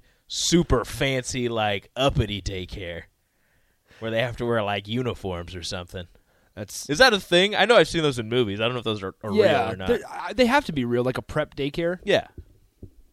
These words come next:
Speaker 2: I'm sure, I'm sure somebody on the text line knows. Four oh two, four six four, five six eight five. Um,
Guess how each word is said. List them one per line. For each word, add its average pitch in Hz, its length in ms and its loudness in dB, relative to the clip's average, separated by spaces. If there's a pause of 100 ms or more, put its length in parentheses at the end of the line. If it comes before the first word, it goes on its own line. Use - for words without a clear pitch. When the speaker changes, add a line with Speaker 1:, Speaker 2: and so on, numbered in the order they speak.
(340)
Speaker 2:
I'm 180 80 -6
sure, 104 260 -8
I'm 185 80 -4
sure 160 180 -4
somebody 113 320 -4
on 107 80 -6
the 110 60 -6
text - 260 -6
line 110 160 -6
knows. 101 220 -6 (240)
Four 220 240 8
oh 208 60 6
two, 180 280 2
four 175 220 2
six 160 240 -2
four, 151 320 4 (300)
five 175 340 2
six - 320 -2
eight 147 160 0
five. 131 400 2
Um, 131 480 0